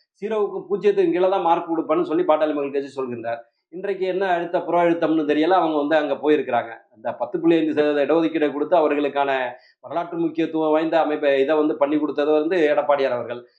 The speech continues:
அதையெல்லாம் மறந்துவிட்டு இன்றைக்கு செல்கிறார்கள் என்று சொன்னால் அவர்கள் வேண்டுமானால் சொல்லலாம், அமைப்பு வேண்டுமானால் அங்கு செல்லலாம், ஆனால் அதனால் பலனடைந்த மக்கள் வந்து எங்கள் பக்கம் திரும்புவார்கள்ங்கிறத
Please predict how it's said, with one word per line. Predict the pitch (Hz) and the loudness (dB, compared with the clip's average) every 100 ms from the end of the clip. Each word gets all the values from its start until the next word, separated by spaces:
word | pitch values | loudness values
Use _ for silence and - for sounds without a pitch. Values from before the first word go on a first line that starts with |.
| _ - | _ -10
அதையெல்லாம் | 160 196 190 | -6 -4 -4
மறந்துவிட்டு | 175 185 190 190 170 | -4 -2 0 0 0
இன்றைக்கு | 165 160 | 0 0
செல்கிறார்கள் | 156 170 180 175 165 | 0 2 2 2 0
என்று | 160 147 | -2 -4
சொன்னால் | 139 139 143 - - | 0 2 2 0 -8
அவர்கள் | 120 175 196 185 | 0 2 4 2
வேண்டுமானால் | 180 180 180 185 175 | 2 0 0 0 0
சொல்லலாம், | 156 151 135 113 | 0 0 0 0
அமைப்பு | 156 180 196 | 0 2 4
வேண்டுமானால் | 180 180 180 180 | 2 0 2 2
அங்கு | 156 151 | 0 -2
செல்லலாம், | 151 151 127 - _ _ - | -2 0 -2 -6 _ _ -14
ஆனால் | 156 190 | -8 -4
அதனால் | 165 160 190 196 190 | -4 -2 -2 -4 -2
பலனடைந்த | 156 208 214 196 160 | 0 2 2 2 0
மக்கள் | 147 - 226 | 0 0 2
வந்து | 208 202 | 4 4
எங்கள் | 196 185 | 2 2
பக்கம் | 160 165 165 | -2 -2 -2
திரும்புவார்கள்ங்கிறத | 170 180 175 170 165 156 156 147 | 0 2 4 2 0 0 2 4